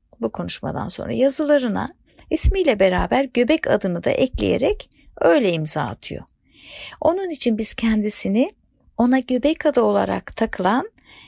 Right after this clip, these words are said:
verilen dede ismiyle tanıyoruz. Tabii, e,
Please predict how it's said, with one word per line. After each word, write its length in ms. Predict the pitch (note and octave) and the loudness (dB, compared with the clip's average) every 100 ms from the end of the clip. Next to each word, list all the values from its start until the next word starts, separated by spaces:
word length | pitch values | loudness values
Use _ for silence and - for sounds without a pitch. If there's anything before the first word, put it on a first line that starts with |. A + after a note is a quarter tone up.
| _ G#3+ | _ 0
verilen 560 | G#3+ F#3+ A3 D#4+ F4 | 0 0 0 0 0
dede 220 | A3+ A3 | 0 2
ismiyle 580 | C4 F#3+ - D3 C3+ - - - - | 0 0 -2 -6 -6 -8 -12 -14 -6
tanıyoruz. 800 | E3 D#3 C#3 - - - - - _ _ _ _ _ - | -4 -4 -6 -8 -8 -8 -10 -14 _ _ _ _ _ -6
Tabii, 400 | - E4+ D#4+ D#4 C#4+ - - - _ | -2 2 4 2 -2 -14 -20 -20 _
e, 380 | A#3 B3+ A#3+ | 2 2 2